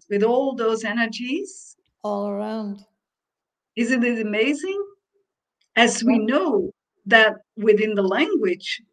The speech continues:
Speaker 1: I don't know how many words there are, but hey, a lot.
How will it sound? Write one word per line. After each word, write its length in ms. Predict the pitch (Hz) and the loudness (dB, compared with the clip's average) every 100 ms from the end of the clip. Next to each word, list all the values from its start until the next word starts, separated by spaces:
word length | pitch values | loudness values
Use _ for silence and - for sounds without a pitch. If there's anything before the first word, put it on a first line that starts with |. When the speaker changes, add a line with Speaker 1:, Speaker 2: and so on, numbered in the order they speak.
| _ _ _ _ _ 180 | _ _ _ _ _ -2
Speaker 1:
I 100 | 208 | -2
don't 260 | 196 185 | -2 -4
know 220 | 202 208 196 | -4 -2 -4
how 180 | 196 | -4
many 380 | 196 190 185 180 | -2 0 -2 -4
words 460 | 175 196 185 190 - | -2 0 0 -2 -4
there 380 | 180 175 170 180 _ _ _ _ | 0 0 -2 -6 _ _ _ _
are, 380 | 196 269 277 185 | -6 -2 -2 -2
but 320 | 196 190 180 - - _ _ _ _ _ | -6 -8 -10 -16 -20 _ _ _ _ _
hey, 420 | 233 233 - 196 196 _ _ _ _ _ _ _ _ _ _ | -10 -8 -8 -12 -14 _ _ _ _ _ _ _ _ _ _
a 100 | 226 | 0
lot. 340 | 208 208 214 | 0 -2 -6